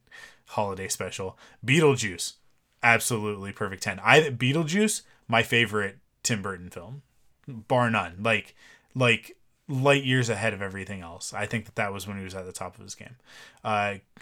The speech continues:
Go-, you wrote Ghoster Busters, but I think you just meant Ghostbusters, which we've already established on the podcast is a perfect ten.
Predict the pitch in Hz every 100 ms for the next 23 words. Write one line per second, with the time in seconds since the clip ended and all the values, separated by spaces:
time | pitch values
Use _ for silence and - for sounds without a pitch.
0 | 269 135 139 151 143 123 165 160 175 190
1 | 127 147 143 - 131 104 104 - - 92
2 | - 104 98 127 120 110 98 95 101 95
3 | - 95 - 110 - 120 127 - - -
4 | 117 113 123 117 113 104 95 92 101 95
5 | 95 - 92 90 - 92 - 98 - 98
6 | - - - - 120 117